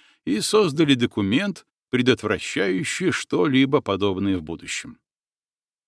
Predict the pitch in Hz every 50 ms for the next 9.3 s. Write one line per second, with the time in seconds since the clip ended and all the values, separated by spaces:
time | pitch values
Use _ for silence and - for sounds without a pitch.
0 | _ _ _ _ _ - 120 117 113 110 95 90 110 151 190 220 220 - - -
1 | 139 127 110 - - 143 190 196 190 165 - - 131 127 139 151 - 147 131 113
2 | - 156 156 139 123 104 95 110 101 - - 156 170 170 156 147 135 - _ _
3 | _ _ _ _ _ - 117 117 117 110 98 95 95 123 151 160 160 151 143 -
4 | - - - 123 123 143 143 - 131 - - 127 123 117 107 95 104 135 139 135
5 | 127 117 107 98 92 80 98 123 143 135 147 160 165 165 156 135 - - - _
6 | _ _ 156 175 180 175 156 127 117 135 - - 107 92 - - - 143 170 170
7 | 160 147 - - - 147 143 135 110 95 90 85 95 127 160 - - - 98 95
8 | 82 92 113 117 110 107 107 110 117 - 131 - - - 110 95 80 76 71 -
9 | 127 123 127 131 135 -